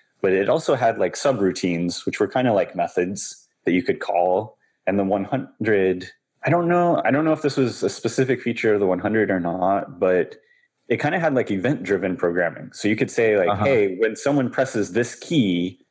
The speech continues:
Speaker 1: go to this line number and execute sort of this function."
Speaker 2: Right.
Speaker 1: You could do sort of this interactive, like, "Okay, like, I press this key and this thing happens. I press that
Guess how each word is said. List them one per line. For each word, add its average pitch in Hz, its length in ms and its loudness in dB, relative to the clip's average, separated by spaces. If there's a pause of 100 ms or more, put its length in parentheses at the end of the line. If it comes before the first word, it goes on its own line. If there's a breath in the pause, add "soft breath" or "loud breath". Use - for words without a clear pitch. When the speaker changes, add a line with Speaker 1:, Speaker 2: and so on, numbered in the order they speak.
(180)
Speaker 1:
go 117 280 4
to 113 360 0
this 110 220 0
line 104 280 2
number 82 520 -2
and 92 80 -2
execute 98 560 -2 (160)
sort 95 220 0
of 87 140 -2
this 92 200 0
function." 73 600 -6 (540 soft breath)
Speaker 2:
Right. 95 260 0 (560)
Speaker 1:
You 104 140 -2
could 95 140 -2
do 123 340 4
sort 104 180 2
of 98 80 2
this 95 200 0
interactive, 98 580 -2
like, 85 260 0
"Okay, 90 400 0
like, 85 160 0
I 85 60 0
press - 240 -2
this - 180 -4
key 87 240 -2
and 87 140 0
this 113 140 -4
thing 87 160 -2
happens. 78 420 -6
I - 60 -8
press - 260 -4
that - 180 0